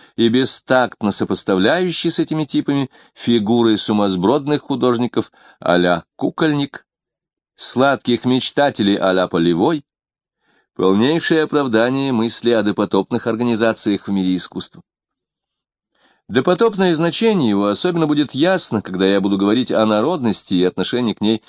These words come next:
критического сознания. Здесь я беру его чисто как романтика, и притом русского романтика. Полнейшее выражение русского романтизма — это "Ледяной дом".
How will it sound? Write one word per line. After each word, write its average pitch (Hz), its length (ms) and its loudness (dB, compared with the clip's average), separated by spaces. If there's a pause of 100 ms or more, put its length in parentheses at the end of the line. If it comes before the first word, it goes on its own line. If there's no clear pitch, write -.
(180)
критического 101 720 -4
сознания. 87 600 -2 (500)
Здесь 175 360 -2
я 180 180 2
беру 151 200 0
его 147 220 2
чисто 147 400 -2
как 131 220 -2
романтика, 107 640 0 (220)
и 87 80 -8
притом 98 260 2
русского 113 460 0
романтика. 107 600 -2 (800)
Полнейшее 117 640 0
выражение 151 540 0
русского 143 380 -2
романтизма — 127 600 0 (300)
это 208 300 0
"Ледяной 139 440 0
дом". 90 280 0